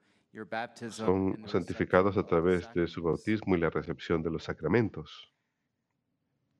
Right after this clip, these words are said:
Speaker 1: The rebuilding of God's temple
Speaker 2: La reconstrucción
Speaker 1: points
Speaker 2: del templo de Dios
Speaker 1: prophetically to God's
Speaker 2: señala
Speaker 1: plan to gather
Speaker 2: proféticamente
Speaker 1: all
Speaker 2: hacia el
Speaker 1: peoples
Speaker 2: plan
Speaker 1: in
Speaker 2: de Dios de
Speaker 1: Christ.
Speaker 2: reunir a todos los pueblos en
Speaker 1: In
Speaker 2: Cristo.
Speaker 1: Jesus, God's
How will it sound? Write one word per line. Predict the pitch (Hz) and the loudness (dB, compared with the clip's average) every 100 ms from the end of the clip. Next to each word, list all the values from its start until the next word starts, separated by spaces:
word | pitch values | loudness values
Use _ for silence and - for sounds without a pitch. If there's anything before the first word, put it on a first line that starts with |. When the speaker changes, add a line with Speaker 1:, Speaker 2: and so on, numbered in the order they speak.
| _ _ _ | _ _ _
Speaker 1:
The | 131 | -6
rebuilding | 131 180 143 147 165 147 131 | -2 -2 0 0 2 2 4
of | 120 110 - - - | 2 2 -6 -16 -4
God's | 123 120 117 - | 4 6 6 2
temple | - 143 113 | 2 4 6
Speaker 2:
La | 113 | 4
reconstrucción | 110 104 104 - 101 - 165 | 2 -2 -4 -2 -6 0 0
Speaker 1:
points | 127 | 0
Speaker 2:
del | 87 | 2
templo | 101 98 92 | 2 2 0
de | 82 | -2
Dios | 78 92 110 | 2 2 2
Speaker 1:
prophetically | - 110 110 - - | -4 -16 -20 -20 -20
to | 113 | -20
God's | 104 | -6
Speaker 2:
señala | 113 101 131 92 73 | -2 2 2 2 -2
Speaker 1:
plan | |
to | - | -4
gather | 117 113 | -12 -8
Speaker 2:
proféticamente | 90 95 95 - 92 104 101 107 104 | -2 0 0 0 2 4 4 0 0
Speaker 1:
all | - 117 - | -6 -20 -4
Speaker 2:
hacia | 98 101 | 0 0
el | 90 | -2
Speaker 1:
peoples | 90 | 0
Speaker 2:
plan | 113 123 117 | 0 2 0
Speaker 1:
in | 107 | -4
Speaker 2:
de | 90 80 | -4 -2
Dios | 87 104 101 - | 0 0 -2 -4
de | 85 80 | 0 0
Speaker 1:
Christ. | 80 | 0
Speaker 2:
reunir | 90 80 92 90 | 0 0 0 -2
a | |
todos | 80 90 82 78 | -2 -2 -2 -4
los | - - | -10 -14
pueblos | _ 110 113 101 90 - | _ -2 -2 -4 -6 -6
en | 90 | -4
Speaker 1:
In | 80 | -4
Speaker 2:
Cristo. | 80 82 - - | -4 -8 -8 -12
Speaker 1:
Jesus, | 92 92 - - | -14 -18 -20 -14
God's | 113 113 120 110 | -10 -8 -10 -12